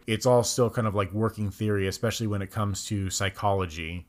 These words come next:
What I would say is that make sure you're learning a lot about yourself, and you're learning a lot about who you are, why you do things, why certain things may trigger you. Do as much digging into yourself as you can.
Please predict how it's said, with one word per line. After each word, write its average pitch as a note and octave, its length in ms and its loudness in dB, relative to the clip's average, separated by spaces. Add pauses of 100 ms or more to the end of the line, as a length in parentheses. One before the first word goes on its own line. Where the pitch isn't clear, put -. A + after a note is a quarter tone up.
What A#2 160 4
I A#2 120 8
would A#2 160 2
say A#2+ 260 6
is G2 120 -2
that G#2 120 -6
make B2 220 2
sure C#3+ 140 2
you're B2+ 180 4
learning A2+ 320 2
a G#2+ 40 0
lot G2+ 220 2
about G2 300 0
yourself, G#2+ 640 0 (300)
and G#2 120 -2
you're G#2 100 0
learning A2 220 0
a G2 60 -2
lot G#2 180 2
about G2 420 0
who C#3+ 140 2
you C3+ 280 4
are, A2+ 440 4 (140)
why G#2 240 4
you A#2+ 220 2
do A2 280 0
things, G#2+ 720 -2 (140)
why G#2 240 4
certain A2 340 -2
things G#2 340 -4
may G2 180 -4
trigger A#2 380 -2
you. A2 360 2 (140)
Do C#3 200 4
as A#2+ 140 2
much A#2+ 280 0
digging A#2 320 -2
into A2 160 -2
yourself G#2 460 -4
as G2 120 -6
you G2 100 -4
can. A2+ 560 -2